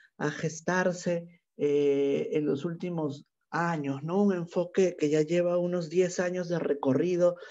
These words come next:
pero que viene, eh, con un antecedente, ¿no? De, de un giro de entender los procesos culturales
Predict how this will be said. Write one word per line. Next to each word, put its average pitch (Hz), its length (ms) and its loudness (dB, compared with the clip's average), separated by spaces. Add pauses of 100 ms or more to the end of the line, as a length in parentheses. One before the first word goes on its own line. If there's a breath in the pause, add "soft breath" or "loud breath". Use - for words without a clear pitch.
(180 loud breath)
pero 156 260 4
que 147 160 2
viene, 185 640 6 (400 loud breath)
eh, 147 340 6
con 147 300 6
un 175 140 2
antecedente, 170 840 4
¿no? 156 260 -2
De, 151 200 4
de 151 160 4
un 196 240 6
giro 208 500 6
de 160 80 8
entender 147 480 2
los 165 160 0
procesos 151 420 -10
culturales 147 720 4